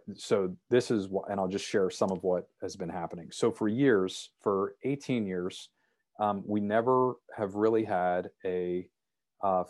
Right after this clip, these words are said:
physical therapy pipeline, right? N-, today we do, and I'm not sure why that is. I-, in the past, we would have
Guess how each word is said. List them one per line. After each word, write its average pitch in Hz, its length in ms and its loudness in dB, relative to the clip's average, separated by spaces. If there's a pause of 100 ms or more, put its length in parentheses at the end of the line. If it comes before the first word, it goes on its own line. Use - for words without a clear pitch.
physical 127 380 2
therapy 101 440 2
pipeline, - 600 -2 (340)
right? 92 200 -2 (360)
N-, 98 80 -10 (160)
today 104 280 2
we 107 140 4
do, 98 280 -2 (640)
and 95 180 -4
I'm 90 80 -4
not 95 180 -2
sure 95 500 -2 (520)
why 92 400 0
that 92 180 2
is. - 360 -6 (840)
I-, - 40 -8 (180)
in 107 140 -2
the 101 60 -2
past, 113 580 2 (120)
we 104 60 -2
would 101 140 0
have 95 380 0